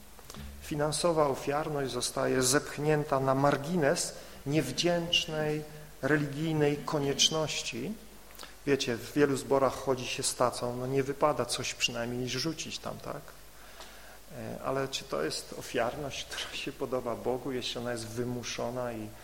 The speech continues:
pod presją tego, tych, którzy patrzą z boku? Finansowa ofiarność staje się znowu konie-, kolejną męczącą powinnością. A religijni przywódcy wtedy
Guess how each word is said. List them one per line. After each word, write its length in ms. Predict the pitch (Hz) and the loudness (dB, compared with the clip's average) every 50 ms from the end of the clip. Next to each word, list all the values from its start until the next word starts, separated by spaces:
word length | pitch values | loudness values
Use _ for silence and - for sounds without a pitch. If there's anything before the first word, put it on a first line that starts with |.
| - - - - - - - | -16 -16 -16 -16 -16 -12 -4
pod 120 | - 123 | -4 -4
presją 680 | - - - 135 120 120 - - - 123 117 117 117 110 - | -4 0 2 2 4 4 4 2 2 0 0 0 -2 -2 2
tego, 280 | - 117 110 123 123 113 | 2 2 2 2 -2 -2
tych, 200 | - - 120 - | -4 -6 -8 -8
którzy 340 | - - 131 117 - 120 107 | -6 -6 -4 -4 -4 -4 -4
patrzą 600 | - - 110 113 113 - - - 123 113 113 107 | 2 2 2 2 2 0 -2 0 -2 -4 -6 -8
z 80 | 110 | -10
boku? 420 | - - 113 113 110 - - 113 113 - - - - - - - - - - - - - - - - - - - - - - - - - - - - 139 | -6 -4 -4 -4 -4 -8 -12 -12 -12 -12 -14 -18 -18 -18 -20 -20 -20 -20 -20 -20 -20 -20 -20 -20 -18 -18 -18 -18 -18 -16 -16 -16 -16 -18 -18 -10 -6 -6
Finansowa 680 | 135 151 160 165 170 156 - - - 269 254 233 226 208 | -4 -2 0 0 2 2 2 0 0 0 0 2 2 2
ofiarność 760 | 185 165 - - - 220 233 226 226 214 208 196 185 - - | 2 0 -4 -4 0 2 2 2 2 2 0 0 2 2 0
staje 420 | - - - 190 190 185 190 180 | 0 0 0 0 2 2 2 2
się 260 | - - - 190 175 170 | 0 0 0 0 0 2
znowu 380 | - 190 190 185 165 143 135 | 4 6 6 6 6 4 0
konie-, 480 | - - - 175 165 170 180 180 185 180 175 | -2 0 2 4 6 6 6 6 6 4 2
kolejną 580 | - - 170 170 175 180 175 175 170 165 165 160 | 4 6 8 8 8 6 6 6 4 4 4 4
męczącą 960 | 160 156 165 165 156 156 - - 165 160 160 156 - - - 156 151 151 143 147 - | 4 6 6 6 6 4 0 0 0 0 -2 -2 -4 -2 0 0 0 0 0 -2 0
powinnością. 840 | - 151 131 135 143 143 147 143 143 135 - - - - - - - - - - - - - - - - - - - - - - - - - - - - - - - - | 0 0 0 0 -4 -4 -2 -2 -2 -2 -2 -4 -8 -8 -8 -10 -12 -12 -14 -18 -18 -18 -18 -18 -18 -18 -18 -18 -18 -18 -18 -18 -16 -16 -16 -14 -14 -16 -16 -14 -2 4
A 120 | 139 139 | 6 8
religijni 680 | 151 170 165 170 160 147 170 202 208 208 196 190 185 180 | 8 8 6 4 2 2 2 4 4 6 6 6 4 2
przywódcy 800 | - - - - 156 135 170 220 214 - - - - - 180 | 2 0 0 0 2 2 2 0 0 0 -4 -4 -2 -2 -2
wtedy 500 | 165 - - 165 160 151 160 156 151 156 | -2 2 2 2 4 4 4 2 2 2